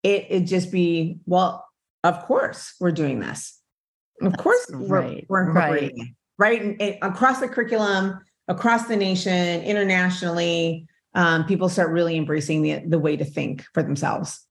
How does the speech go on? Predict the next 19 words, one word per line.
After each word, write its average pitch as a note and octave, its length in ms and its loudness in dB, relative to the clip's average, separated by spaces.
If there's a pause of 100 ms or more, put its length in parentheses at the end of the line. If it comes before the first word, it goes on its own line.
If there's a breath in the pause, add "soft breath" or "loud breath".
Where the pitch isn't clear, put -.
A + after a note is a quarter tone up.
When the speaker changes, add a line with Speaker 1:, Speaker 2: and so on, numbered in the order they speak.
Speaker 2:
Right. F#3 320 -2
And A#3 100 0
the A#3+ 80 2
trickle E4+ 440 -2
down F3 280 -4
potential D#3+ 540 -6
is E3 180 -8
just - 340 -2 (160)
Speaker 1:
Oh. A3 280 -2
Speaker 2:
enormous G3+ 1200 0
when A3 120 2
you G#3+ 120 4
Speaker 1:
Enormous. G3+ 540 -2
Speaker 2:
think B3 260 0
about F3 640 0 (720 soft breath)
what, G3+ 560 0 (200)
how G#3+ 320 -8
many G#3 300 -4
lives E3+ 680 -2